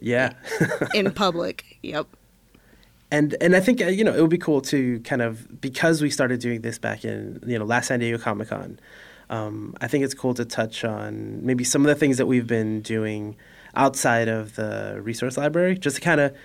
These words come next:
Speaker 1: give, you know, an idea of, of where we are. I know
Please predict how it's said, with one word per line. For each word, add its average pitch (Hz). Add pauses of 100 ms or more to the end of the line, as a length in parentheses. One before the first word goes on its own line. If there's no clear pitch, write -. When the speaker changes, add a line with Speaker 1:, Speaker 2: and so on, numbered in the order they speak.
(400)
Speaker 1:
give, 143
you 147
know, 113
an 120
idea 120
of, 113
of 110
where 117
we 117
are. 131
I 117
know 120